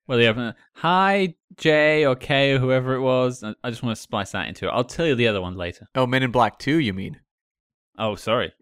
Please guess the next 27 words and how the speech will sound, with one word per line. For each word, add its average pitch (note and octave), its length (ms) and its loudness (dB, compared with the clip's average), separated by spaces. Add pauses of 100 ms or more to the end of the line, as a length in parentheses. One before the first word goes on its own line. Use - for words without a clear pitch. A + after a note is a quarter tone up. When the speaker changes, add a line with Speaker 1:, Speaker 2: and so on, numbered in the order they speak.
Speaker 1:
Sorry. G2+ 260 -8
Oh, F#2 260 -12
Speaker 2:
Yeah. A2 280 0
Speaker 1:
Men G#2 100 2
in A2+ 80 0
Black A#2+ 220 2
aficionado A#2+ 560 4
over F#2+ 200 2
Speaker 2:
Ah, B2+ 360 2
Speaker 1:
here. A2+ 80 0
Speaker 2:
that's G#2 100 -6
Speaker 1:
Oh. A2+ 60 -4
Speaker 2:
right. A#2+ 240 0
That's G2+ 120 -6
right. B2 300 0
Speaker 1:
Ah. G2+ 60 -2
Speaker 2:
Get C3 120 0
it A2 60 2
right. G#2 320 0 (120)
Speaker 1:
Again, C#3 440 4 (100)
again, B2+ 500 2 (100)
are G#2+ 160 0
they A#2 100 2
spy C3+ 280 0
films? E3+ 360 -6 (160)
Mm. G2 380 -10 (320)
Speaker 2:
Uh, A#2+ 80 -16